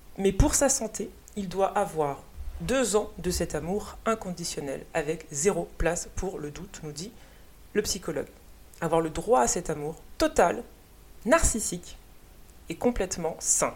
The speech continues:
C'est d'ailleurs ce que Freud appelle Sa Majesté le bébé. Donc c'est un narcissisme qui est prévu, qui est sain à ce moment-là, et puis ensuite il est important que des limites soient posées après cette période, sinon ça dégénère en vrai trouble narcissique chez l'adulte.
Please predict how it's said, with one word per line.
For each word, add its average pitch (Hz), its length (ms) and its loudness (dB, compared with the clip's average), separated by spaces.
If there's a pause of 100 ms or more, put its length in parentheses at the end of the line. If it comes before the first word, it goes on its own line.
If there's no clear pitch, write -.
(120)
C'est - 160 0
d'ailleurs 170 220 4
ce - 40 0
que 151 120 -6
Freud 180 260 0
appelle 175 320 4
Sa 160 140 0
Majesté 147 440 -2
le 151 100 -2
bébé. 147 280 0
Donc 190 160 -2
c'est 196 140 4
un 185 60 8
narcissisme 175 760 2
qui 151 380 -6
est 151 40 0
prévu, 180 680 2
qui - 240 -8
est 143 60 -4
sain 220 340 2
à 175 80 2
ce - 120 -2
moment-là, 135 420 0
et - 60 2
puis - 120 -8
ensuite - 400 -6
il 143 60 -10
est 131 100 -6
important 170 420 -4 (300)
que - 80 -4
des 143 120 -8
limites 175 300 -4
soient - 360 0 (120)
posées 180 380 -2 (260)
après - 200 -4
cette 147 180 -6
période, 151 400 0
sinon 180 240 -2
ça 208 140 2
dégénère 165 360 0
en 156 40 6
vrai 175 180 0
trouble 175 280 -4
narcissique 160 440 -4
chez - 140 -8
l'adulte. 127 420 -8